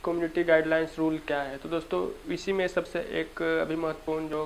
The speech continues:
काफ़ी कुछ दिन पहले update में आया है, तो दोस्तों, उसी rule के बारे में इस video में आज बात करने वाला हूँ। तो दोस्तों, आप वीडियो में last तक बने रहना। आज video थोड़ा सा होने वाली है अच्छा, और सबके लिए महत्वपूर्ण है, और थोड़ा सा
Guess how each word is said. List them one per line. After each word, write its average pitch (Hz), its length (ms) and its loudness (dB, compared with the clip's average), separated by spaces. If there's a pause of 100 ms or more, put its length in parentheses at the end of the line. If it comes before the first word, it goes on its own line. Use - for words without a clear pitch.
(100)
काफ़ी 151 500 0
कुछ 151 160 -6
दिन 156 160 -4
पहले 151 420 0
update 147 520 -4
में 147 100 0
आया 143 180 0
है, 143 80 0
तो 143 140 -8
दोस्तों, 147 380 -6
उसी 165 260 -4
rule 156 160 -2
के 156 140 -8
बारे 151 200 -2
में 151 240 -2
इस - 200 -6
video 151 240 -2
में 147 100 -2
आज 143 180 -2
बात 143 200 -4
करने 147 220 -6
वाला 143 180 -4
हूँ। 165 80 -8 (560)
तो 160 60 -8
दोस्तों, 170 260 2
आप 185 240 2
वीडियो 160 480 2
में 147 120 -2
last 147 220 -2
तक 160 120 -2
बने 160 140 0
रहना। 160 220 0
आज 147 460 0 (200)
video 147 220 0
थोड़ा 147 200 -4
सा 147 140 -8
होने 147 220 -4
वाली 147 240 -2
है 147 200 -6
अच्छा, - 380 -4 (520)
और 147 260 4
सबके 170 280 0
लिए 190 120 4
महत्वपूर्ण 165 580 2
है, 160 280 -2
और 151 680 0 (880)
थोड़ा 160 120 0
सा 165 160 2